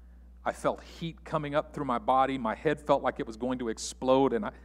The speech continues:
I had the worst headache ever. And then I start hyperventilating. I'm probably having a panic attack at the same time.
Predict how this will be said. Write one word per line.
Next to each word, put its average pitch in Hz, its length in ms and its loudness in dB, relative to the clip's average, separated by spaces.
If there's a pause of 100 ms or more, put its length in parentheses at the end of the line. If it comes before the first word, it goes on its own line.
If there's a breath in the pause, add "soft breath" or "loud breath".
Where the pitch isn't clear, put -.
(220 loud breath)
I 107 80 -4
had 123 120 2
the 117 80 0
worst 127 440 0
headache 131 500 -2
ever. 127 420 0 (460 soft breath)
And 123 180 -6
then 139 80 0
I 123 60 0
start 113 320 -2
hyperventilating. 143 1000 2
I'm 120 120 -4
probably 160 260 6
having 135 240 2
a 110 40 -2
panic 143 380 -2
attack 123 360 0
at - 80 -6
the 110 80 -10
same 139 280 -6
time. 120 520 -6